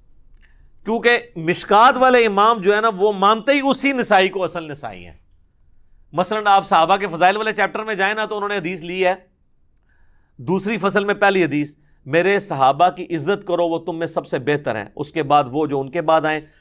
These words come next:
उसके बाद वो जो उनके बाद आए।" और लिखा हुआ रवाहुन नसाई। आप पूरे नसाई के अंदर ये हदीस नहीं दिखा सकते। लेकिन वो शेख जुबैर साहब ने जब तहकीम की तो लिखा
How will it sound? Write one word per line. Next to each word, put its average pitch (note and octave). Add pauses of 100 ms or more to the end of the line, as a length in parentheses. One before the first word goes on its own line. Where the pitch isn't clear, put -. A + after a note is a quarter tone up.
(120)
उसके D3
बाद C3+
वो C3+
जो C#3+
उनके C3+
बाद E2+
आए।" E2 (760)
और D3+
लिखा D#3
हुआ E3+
रवाहुन C#3
नसाई। G2+ (640)
आप E3
पूरे G#3+
नसाई F3+
के F3
अंदर E3
ये D#3
हदीस A2
नहीं A2+
दिखा A2
सकते। - (2500)
लेकिन C#3+
वो D#3
शेख D#3
जुबैर C3+
साहब E3
ने E3
जब D#3+
तहकीम E3
की D#3+
तो D#3
लिखा C#3+